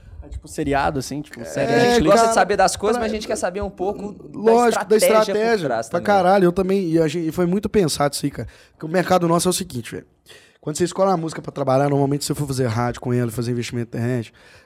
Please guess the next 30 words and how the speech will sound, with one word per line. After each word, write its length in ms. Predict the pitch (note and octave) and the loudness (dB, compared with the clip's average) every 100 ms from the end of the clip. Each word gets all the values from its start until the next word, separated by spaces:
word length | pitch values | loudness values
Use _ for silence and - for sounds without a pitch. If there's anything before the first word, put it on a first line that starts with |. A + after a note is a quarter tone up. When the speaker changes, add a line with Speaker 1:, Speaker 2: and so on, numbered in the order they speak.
| _ | _
Speaker 2:
é, 140 | C3 C3 | -2 -2
o, 140 | - C3 | 0 -2
a 40 | B2 | 0
rádio 280 | B2 C3+ C3 | 0 0 0
dura 180 | C3+ | -2
três 300 | C3 D3+ D#3+ | -2 -2 -4
meses, 440 | B2 A#2+ G#2 - - | -2 -2 -4 -8 -16
o, 360 | - B2+ - B2 | -6 -6 -4 -8
o 40 | |
tempo 320 | - C3+ C3 B2+ | -6 -4 -4 -4
dela 240 | B2 A2+ | -6 -6
que 80 | G#2 | -8
você 80 | B2 | -10
paga. 320 | A2+ G#2 A#2+ _ _ _ _ _ _ _ _ | -10 -12 -16 _ _ _ _ _ _ _ _
Então, 440 | C3+ D3+ F3 C3+ - | -10 0 0 0 -4
você 140 | - | -10
tem 140 | C3+ D#3 | -8 -8
que 80 | |
pensar 320 | D#3+ D#3 C3+ D#3 | -4 -4 -2 -4
assim: 300 | - C3+ A2+ _ _ - | -4 -8 -10 _ _ -6
É, 100 | C3 | -2
de 120 | C3 | -2
três 260 | C#3 E3+ F#3 | 0 0 0
em 20 | |
três 220 | F3 D#3+ | 0 0
meses 160 | D3 D3+ | 0 -2
eu 60 | D#3+ | -4
tenho 140 | D#3+ | -6
que 40 | - | -4
trocar. 440 | E3+ - B2+ A#2 | -4 -4 -10 -12